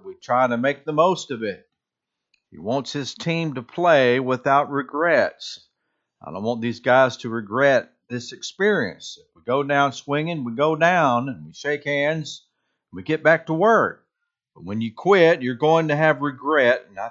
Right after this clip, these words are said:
think it's more about that. We got to get better, appreciate one another, and make the most of the time we have because we don't have as much as we think sometimes.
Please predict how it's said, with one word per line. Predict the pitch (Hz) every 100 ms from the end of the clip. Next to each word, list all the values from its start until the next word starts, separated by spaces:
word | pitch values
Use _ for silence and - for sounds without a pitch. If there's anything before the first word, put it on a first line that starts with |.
| _
think | 127 127 123
it's | 113 -
more | 113 120 127
about | 117 117 123 - -
that. | 127 131 95 - _ _ _ _ _ _ _ _ _ _
We | 95
got | 92 135 147
to |
get | 143 156 139
better, | 147 156
appreciate | 127 - 185 180 175 147
one | 147 143
another, | 135 143 156
and | 135
make | 135 165 147
the |
most | 147 165 185 -
of | -
the | 185
time | 170 147 139 135
we | 139
have | 139 123 120
because | 120 117 123 113 107
we | 131
don't | 127 120 120
have | 131 120
as | 104
much | 107 127 120 - 95
as | 90 -
we | 107
think | 104 120 101 90 -
sometimes. | - 92 95 95 110 101 87 69 - _ - -